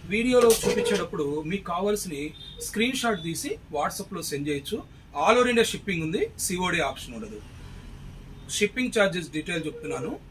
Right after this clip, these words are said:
ఒక శారీ ఎనభై రూపాయలు, టూ శారీస్ వన్ టెన్ రూపీస్. అంటే మనకి ఫిఫ్టీ ఫైవ్ రూపీస్కే టూ శారీస్, each one ఫిఫ్టీ ఫైవ్ రూపీస్కే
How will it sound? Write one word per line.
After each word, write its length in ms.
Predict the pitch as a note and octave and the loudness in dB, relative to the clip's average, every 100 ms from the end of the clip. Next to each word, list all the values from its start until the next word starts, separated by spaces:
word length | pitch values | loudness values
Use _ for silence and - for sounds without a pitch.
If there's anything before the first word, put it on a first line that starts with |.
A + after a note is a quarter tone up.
| - - - D3 | -20 -20 -8 -4
ఒక 120 | E3 A3+ | 0 4
శారీ 260 | G3+ G3+ G#3+ - C#3 | 8 8 6 2 -4
ఎనభై 220 | D3 E3 C#3+ | -4 -2 -2
రూపాయలు, 340 | C#3 B2 B2+ - - - - G#3+ | -2 -4 -2 -4 -6 -20 -4 2
టూ 80 | A3+ - | 2 6
శారీస్ 420 | G#3 G#3+ A3 - C#3+ - - B2+ | 8 8 6 2 -4 -12 -12 -2
వన్ 120 | F3 G#3+ | 0 0
టెన్ 160 | E3 D3+ | 0 -2
రూపీస్. 220 | C3 B2 E3 | -6 -6 -6
అంటే 140 | G#3+ F4 | -2 0
మనకి 180 | A3 A#3+ A#3+ | 0 0 -2
ఫిఫ్టీ 240 | - D4 C4+ | -4 -2 2
ఫైవ్ 140 | B3+ | 2
రూపీస్కే 420 | A3+ A3+ - A#3 D#3+ E3 F#3+ - - - | 2 -2 0 2 4 4 0 -6 -10 -4
టూ 80 | F#3+ G3 | -2 0
శారీస్, 340 | F3 F3+ F3 F#3 G3 - - - - E3+ | 0 -2 -4 -6 -8 -12 -16 -16 -10 -4
each 140 | G3+ G#3 G3 | -2 0 0
one 120 | G#3 - | 0 -4
ఫిఫ్టీ 240 | D#3+ D3 G3 | -8 -6 -4
ఫైవ్ 120 | F#3+ E3+ | -2 -2
రూపీస్కే 380 | E3+ D3 C3 | -4 -4 -2